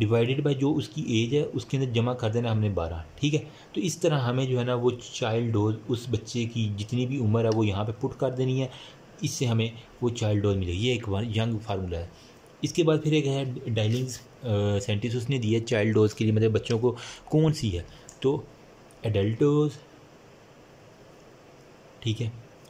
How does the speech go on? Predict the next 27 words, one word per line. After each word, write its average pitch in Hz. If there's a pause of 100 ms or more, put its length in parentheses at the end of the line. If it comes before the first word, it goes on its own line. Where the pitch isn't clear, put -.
multiplied 117
by 98 (220)
age 139
in 131
years 95 (3500)
divided 98
by, 92 (380)
उसने 120
चुप 117 (120)
करके 104
इसको 95
ट्वेंटी 104
के 101
साथ 85
कर 87
दिया, 92
मतलब 123 (280)
वही 135
adult 135
dose 139
मल-, 120
multiply 107
by 131
age 113
in 135
years 127
same। 123